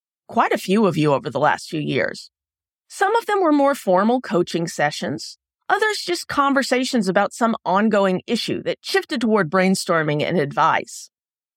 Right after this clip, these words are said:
Those have been some of the most enjoyable experiences I've had since starting the Kind Leadership Guild, and many of you who I've talked with have found them valuable as well. I'm finding one-on-one leadership coaching to be a bit like a reference interview,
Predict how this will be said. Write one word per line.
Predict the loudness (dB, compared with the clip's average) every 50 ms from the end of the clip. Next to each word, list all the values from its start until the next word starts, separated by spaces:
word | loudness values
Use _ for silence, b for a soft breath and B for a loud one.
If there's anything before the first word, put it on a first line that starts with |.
| _ _ _ _ _ _ _
Those | 0 0 0 0 -4 -8
have | -6
been | -2 -2 -2 0
some | 0 0 0 2 2
of | 2 2
the | 2
most | 2 4 4 4 2 2 0 -4 -4 -2
enjoyable | 0 0 2 2 2 4 4 4 2 2 0 0
experiences | 0 -2 -4 -8 -8 -4 -4 -2 0 2 2 2 0 0 -2 -2 -2 -2 0
I've | 0 0 0 0 -2
had | -2 0 0 2 4 2 2 0 -2
since | -4 -2 -2 -2 -2
starting | -4 -6 -10 -6 -2 0 0 2 2 2 2 2
the | 0 -2
Kind | -2 -2 -2 -2 -2 -4
Leadership | -4 -4 -4 -4 -6 -6 -8 -6 -4
Guild, | 0 0 0 0 0 -4 -10 _ _ _ _ _ _ _ _ _ 0
and | 2 2 4
many | 2 2 2 0 0 -2
of | -2
you | -2 -2 -2 -4 -2
who | -2 0 2
I've | 4 2 2 0 -2
talked | -8 -8 -2 0 0 0 0 -2 -4 -4
with | -2 -2 -2 -2 -4 _ _ _ _ _
have | -4 -4 0
found | 0 0 0 0 0 0
them | 2 2
valuable | 2 2 2 2 0 0 0 0 0 0
as | -2 -2 0 2
well. | 2 2 2 2 -2 -4 -8 _ _ _ _ _ _ _ _ _ _ _ _ _ _ _ -4
I'm | -2 -2 -2 -2
finding | -2 -2 0 2 2 2 2 2
one-on-one | 2 2 2 2 2 2 2 2 2 2 2
leadership | 2 0 0 0 -2 -2 -2 -4 -6 -6
coaching | -4 -4 -2 -2 -2 -2 -4 -2 -2
to | -2 0
be | 0 0
a | 0
bit | 0 -2 -2 -2 0
like | 0 0 0
a | 0 0
reference | 2 2 0 0 0 0 0 0 0 0 0
interview, | 2 2 2 0 0 0 -2 -2 -4